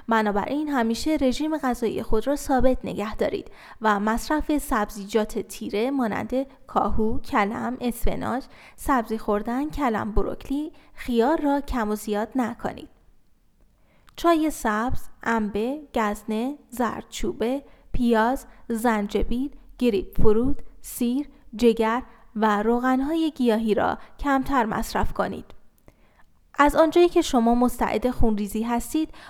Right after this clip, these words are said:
مواظب آسیب دیدگی‌ها و سقوط از پله‌ها باشید.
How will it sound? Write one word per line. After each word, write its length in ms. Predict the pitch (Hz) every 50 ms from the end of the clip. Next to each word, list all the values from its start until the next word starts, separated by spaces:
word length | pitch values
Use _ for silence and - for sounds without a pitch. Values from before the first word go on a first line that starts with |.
| - -
مواظب 480 | 226 226 220 226 233 240 - 311 311 311
آسیب 460 | 302 - - 233 226 - 226 208 -
دیدگی‌ها 680 | - 214 202 - 190 - - 214 220 226 254 269 269 254
و 120 | 240 240
سقوط 380 | 240 - - 254 - 302 320 -
از 200 | 294 269 262 -
پله‌ها 400 | - 220 196 202 214 220 240 240
باشید. 540 | - - - - 214 - - - - -